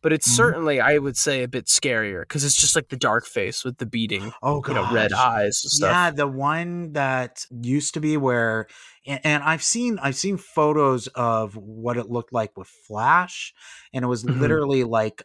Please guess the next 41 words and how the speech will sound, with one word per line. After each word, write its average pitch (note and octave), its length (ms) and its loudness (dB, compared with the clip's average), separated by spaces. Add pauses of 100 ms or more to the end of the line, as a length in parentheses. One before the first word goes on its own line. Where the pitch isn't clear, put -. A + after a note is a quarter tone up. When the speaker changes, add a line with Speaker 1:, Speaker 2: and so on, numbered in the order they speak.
Speaker 2:
a A#2 200 0
blackened G#2 680 -6
face C3 460 -2
and A2 220 -6
glowing A#2 800 -4 (560)
Speaker 1:
Yeah, D#3+ 260 2
that's A#2+ 240 2
what C#3 140 0
it - 80 0
Speaker 2:
eyes, - 0 - (180)
Speaker 1:
was. - 260 -20 (140)
But F3 100 2
it, D3 100 4
Speaker 2:
and C#3+ 100 -6
Speaker 1:
but F3 100 2
if E3+ 120 0
you F3 120 0
didn't F#3 240 -2
have D#3 280 2
that, C3 220 0
it A#2 100 -6
just - 240 -10
looks C3 380 -4
like G2+ 320 -8 (200)
red A#2+ 200 -2
eyes, G2+ 540 -6
Speaker 2:
And F3 240 4
Speaker 1:
uh, C3 40 -8
Speaker 2:
it D#3 200 6
Speaker 1:
'cause F3+ 80 6
you F3+ 140 6
Speaker 2:
is D#3 60 -2
Speaker 1:
don't C#3+ 140 2
take C#3 160 -10
a - 100 -20
Flash. G#2+ 420 -8
Speaker 2:
horrifying. D3 1400 4 (400)
I, D3 120 -2 (120)
you D3 160 0
know, C#3+ 160 4
Speaker 1:
Yeah. A2 180 2